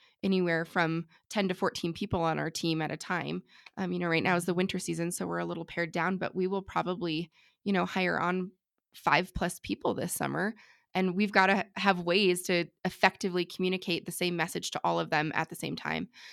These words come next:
Speaker 1: So using tools like that and delegating tasks and responsibilities to trustworthy people who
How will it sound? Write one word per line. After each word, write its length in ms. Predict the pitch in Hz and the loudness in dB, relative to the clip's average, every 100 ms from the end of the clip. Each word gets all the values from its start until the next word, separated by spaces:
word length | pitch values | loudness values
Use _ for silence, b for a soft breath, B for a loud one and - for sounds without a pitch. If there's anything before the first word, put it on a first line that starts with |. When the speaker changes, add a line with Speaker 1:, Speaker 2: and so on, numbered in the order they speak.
| B | B
Speaker 1:
So 360 | - - 190 185 | 0 6 8 8
using 360 | 185 202 220 202 | 4 2 0 -2
tools 300 | - 175 208 | -2 -4 -4
like 160 | 220 | -2
that 280 | 233 254 262 - | 2 2 0 -4
and 160 | 170 | -2
delegating 800 | 165 165 180 190 185 185 185 190 - _ _ _ - | -2 -2 -2 -2 0 0 -2 -4 -10 _ _ _ -6
tasks 500 | - 165 226 - - - | 4 4 4 -2 -10 -6
and 100 | 185 | -6
responsibilities 880 | - 180 180 180 156 170 214 240 | -4 -4 -4 -4 -4 -4 -4 -6
to 480 | - 180 165 160 165 b b b - | -8 -4 -2 -2 -4 b b b -4
trustworthy 440 | - 175 202 190 | -2 0 -2 -4
people 400 | 180 - 233 240 | -6 -8 -2 -2
who 380 | 247 196 175 170 | 0 -2 0 -2